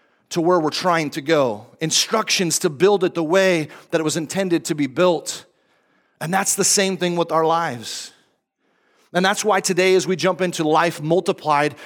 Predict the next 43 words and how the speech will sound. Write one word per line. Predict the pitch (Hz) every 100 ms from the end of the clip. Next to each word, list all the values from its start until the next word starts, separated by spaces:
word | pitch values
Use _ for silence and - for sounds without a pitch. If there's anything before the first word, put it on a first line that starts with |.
| - -
the |
topic | 160 170 190 190
is | 160 123
the | 147
devotional | 143 135 160 - 156 131
life. | 143 139 117 - - _ - _
And | 143
here's | 156 180 175
the |
thing, | 160 175 139
I | 139
get | 135 151
it. | 127 - - _ _ _ _ - _ _ _ - - _ _ _ _ _ _
For | - 170
many | 156 180 214 214
of | 196
us | 180 180
in | 170
this | 175 -
room, | 180 156 139 139 - _ _ _ _ -
this | 190 -
topic | - 208 190 185 170
of | 156
spending | - - 185 185
time | 175 170 170 175
in | 156
our | 147
Bible, | 143 151 156 135 113
in | 143
devotions, | 139 131 156 160 - 131 123
and | 139
spending | - 180 175 160
time | 175 170 165 147 - -
in | 165 143
prayer | 180 180
with | 160 151
God, | 175 170
we've | 151 180
heard | 180 185
it | 147
a | 131
hundred | 175 156 135
times. | 170 127 110 -